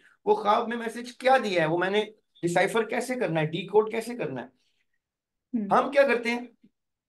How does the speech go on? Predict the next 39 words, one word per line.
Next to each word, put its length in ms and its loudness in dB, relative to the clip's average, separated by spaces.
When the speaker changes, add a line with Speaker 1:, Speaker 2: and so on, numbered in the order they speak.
Speaker 1:
हम 220 2
जाके 360 4
किसी 300 -6
एक 260 -2
बुजुर्ग 280 -4
के 60 -2
सामने 260 0
कहते 220 -2
हैं, 80 -2
"जी, 80 2
हमने 260 0
ये 120 -2
ख्वाब 320 2
देखा 240 -4
है।" 160 -4
आगे 320 2
से 80 -4
बुजुर्ग 400 -6
क्या 160 0
कहे 220 2
बेचारा 320 4
कि 160 -2
तु-, 280 -14
उसको, 200 -12
वो 100 -2
तो 100 2
हमें 140 2
जानता 280 2
ही 60 -2
नहीं 140 -2
है, 160 -10
उसको 260 -4
क्या 120 2
पता 180 0
हमारी 240 2
डायरेक्टरी 380 0
में 160 -4
क्या 140 -4
है। 180 -10